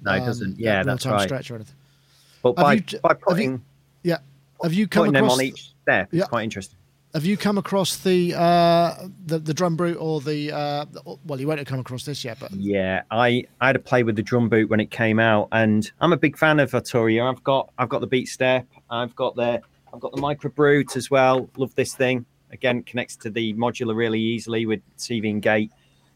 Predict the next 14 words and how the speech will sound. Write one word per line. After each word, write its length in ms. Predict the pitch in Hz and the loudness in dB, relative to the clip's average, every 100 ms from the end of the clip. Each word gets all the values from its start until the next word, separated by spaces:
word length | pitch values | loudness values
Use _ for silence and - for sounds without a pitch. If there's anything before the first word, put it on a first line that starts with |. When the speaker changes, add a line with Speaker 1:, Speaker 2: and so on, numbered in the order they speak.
| _ - | _ -2
Speaker 1:
Um, 360 | 131 127 127 - | 0 0 -4 -2
but 180 | 165 165 | -2 -2
the, 160 | 156 156 - | -2 -4 -4
the 120 | 165 | -6
drum 460 | 160 160 190 214 196 - _ _ _ _ | -4 -2 0 0 -4 -12 _ _ _ _
brute 340 | 139 135 139 - | 2 2 2 -4
for 180 | - | -4
me, 540 | 131 143 156 151 147 131 _ _ _ _ _ _ 135 | 0 2 4 4 2 -2 _ _ _ _ _ _ 0
ah, 560 | 143 139 127 98 - - _ | 4 6 4 2 -6 -16 _
tho-, 280 | 127 127 123 | 2 2 0
those 260 | - 139 131 | 0 0 0
sounds 520 | - 147 170 151 - | 0 2 2 0 -4
just 260 | - 120 - | -8 -10 -2
didn't, 400 | 127 123 120 | 0 2 0